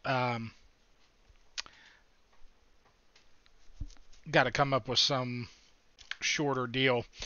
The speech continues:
So we got a Full Art Mountain, a foil Veteran Adventurer. Oh, another M D F C. Riverglide Pathway.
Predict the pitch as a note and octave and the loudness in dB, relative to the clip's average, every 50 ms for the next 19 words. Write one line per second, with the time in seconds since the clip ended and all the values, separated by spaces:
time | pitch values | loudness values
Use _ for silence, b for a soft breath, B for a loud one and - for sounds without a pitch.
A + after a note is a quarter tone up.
0 | B B B B - - D3+ C3+ C3+ C3+ C#3+ C#3 D#3+ C3+ A#2+ A#2 A2 G#2+ - - | B B B B -2 0 2 2 2 2 4 4 4 4 4 4 2 0 -2 0
1 | - F#3+ F3+ F3 E3 D#3+ - E3 F3+ F#3 F3+ - F#3 F#3 F3+ F3 D#3 - b b | 4 8 10 10 10 10 8 6 6 6 6 6 0 -2 -2 -2 -4 -6 b b
2 | b b b b b b b b b b b b b b - - C#3 B2+ A#2+ - | b b b b b b b b b b b b b b -10 -4 -4 -4 -4 -2
3 | - - E3+ F3 F3 F3 E3+ D#3+ C#3+ B2 C#3+ D3+ D#3+ F3 E3+ E3+ E3 D#3 - C3 | 2 4 6 8 10 10 10 8 8 6 4 4 6 6 4 4 2 0 -2 -4
4 | A2+ C3+ D3+ E3 - - G3 G3 G3 G3 G3+ G#3 G#3 F3 b b b b b b | -2 -2 -2 0 0 0 0 0 0 0 0 -2 -2 -4 b b b b b b
5 | _ _ b b b b b b b b b b b b _ _ _ _ - - | _ _ b b b b b b b b b b b b _ _ _ _ -8 -4
6 | F3 G#3+ - - _ _ _ - - - - B2 B2+ C3 C3+ C#3 D#3+ G3 A3 G#3 | -4 -2 -4 -4 _ _ _ -20 -14 -12 -8 -8 -6 -6 -2 2 4 6 8 8
7 | F3+ C#3+ D#3+ D#3 D3+ C#3 D3+ D3 D3 C#3+ - - - D3 D3 F3+ G#3 F#3+ - - | 6 6 4 2 2 2 4 4 4 6 6 4 2 2 2 0 0 -2 -4 -8
8 | - _ _ _ b b b b b b b b - D3+ E3 F3 D#3+ E3 E3 D#3 | -20 _ _ _ b b b b b b b b 2 4 4 4 8 10 8 8
9 | C#3 - - E3+ F3+ F3 - - F3 F3 F3 F3 F3 F3+ F3+ F3+ E3+ | 8 8 8 8 8 8 6 4 4 6 6 8 8 6 6 4 2